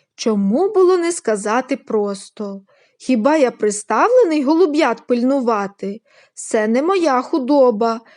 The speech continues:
Я й сам був б-, був би не від того, щоб часом одно друге схрупати. От хочеш зараз. Ану, ходи та подай ще й мені одно, а собі можеш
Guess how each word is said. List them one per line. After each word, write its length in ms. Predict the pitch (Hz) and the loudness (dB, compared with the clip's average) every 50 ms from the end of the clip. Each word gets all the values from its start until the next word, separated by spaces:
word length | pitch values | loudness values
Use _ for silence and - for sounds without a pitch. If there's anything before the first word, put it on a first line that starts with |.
| _ _ _ | _ _ _
Я 120 | - 554 587 | 0 2 4
й 100 | 466 - | 4 2
сам 440 | - - 330 294 302 302 294 247 | 0 0 0 2 2 2 0 0
був 160 | 226 285 285 240 | 2 0 0 0
б-, 160 | 226 247 262 | -2 -4 -6
був 280 | 202 233 269 294 269 | -4 0 0 2 2
би 160 | 233 226 269 262 | 2 2 2 2
не 140 | 262 269 | 2 0
від 240 | 240 277 262 - - | 0 -2 -4 -4 -2
того, 300 | - 277 269 269 254 240 | 2 4 4 4 4 2
щоб 280 | 233 - - 262 233 - | 0 0 -4 -4 -4 -4
часом 460 | - - 254 247 262 - 262 254 254 | -4 -2 0 0 0 0 -2 0 0
одно 280 | 262 214 214 254 269 254 | 0 0 0 0 0 0
друге 380 | 220 254 262 262 254 247 233 | 0 0 0 0 2 2 0
схрупати. 1000 | 233 - - - 277 262 262 247 247 - 220 208 208 - - 208 202 196 196 214 _ _ _ _ _ _ _ _ _ - | -2 -2 -4 -4 -2 0 0 -2 -2 -4 -6 -6 -6 -6 -6 -4 -4 -4 -6 -10 _ _ _ _ _ _ _ _ _ -2
От 280 | - 233 294 392 - - | 2 2 2 2 2 -2
хочеш 420 | - 302 311 311 - - 330 302 | -2 -2 -2 -2 0 -2 -2 -2
зараз. 840 | 269 220 202 214 233 226 214 202 196 196 196 190 190 - - - _ _ _ _ _ _ _ - | -4 -4 -2 -2 0 0 0 -2 -4 -6 -6 -8 -10 -12 -16 -20 _ _ _ _ _ _ _ -8
Ану, 460 | - 220 233 220 214 220 285 403 480 | -4 -2 0 0 0 2 2 2 2
ходи 640 | - - 403 381 320 262 320 277 269 247 226 214 208 - - _ _ - | 2 2 0 0 0 0 0 0 0 0 0 -2 -6 -12 -20 _ _ -4
та 120 | 240 233 | -4 -4
подай 580 | 233 - 226 214 208 185 214 220 277 339 403 440 | -2 -2 -4 -4 -4 -2 -2 0 0 2 2 0
ще 220 | - - - 392 | 0 0 -2 0
й 100 | 370 349 | 0 2
мені 420 | 381 403 427 392 359 320 320 302 | 2 2 2 2 2 2 2 2
одно, 600 | 285 277 262 220 202 233 240 240 233 226 214 214 - - - - _ - | 2 2 2 2 0 0 0 2 2 0 -2 -4 -8 -16 -20 -20 _ -6
а 160 | - 233 226 | -4 -4 -4
собі 500 | 226 - - 220 196 190 214 269 349 415 | -4 -2 -4 -2 -2 0 0 2 2 2
можеш 540 | 415 370 381 381 392 370 392 381 370 - | 2 2 0 0 0 0 0 -2 -2 -4